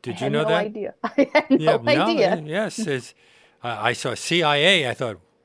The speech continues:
Speaker 1: "What's going on here?"
Speaker 2: <laughs> It's the other C I A.
Speaker 1: Yes.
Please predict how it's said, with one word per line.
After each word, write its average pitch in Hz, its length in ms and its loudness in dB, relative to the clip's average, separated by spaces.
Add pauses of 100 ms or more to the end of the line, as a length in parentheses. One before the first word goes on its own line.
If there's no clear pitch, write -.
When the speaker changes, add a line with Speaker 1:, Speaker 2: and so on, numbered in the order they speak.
(120)
Speaker 1:
"What's 151 240 -2
going 139 260 0
on 180 220 4
here?" 151 300 2
Speaker 2:
<laughs> 294 60 4 (1300)
It's 135 180 -6
the 233 120 0
other 202 180 0
C 185 220 -4
I 170 80 -2
A. 165 260 -6
Speaker 1:
Yes. 123 520 -6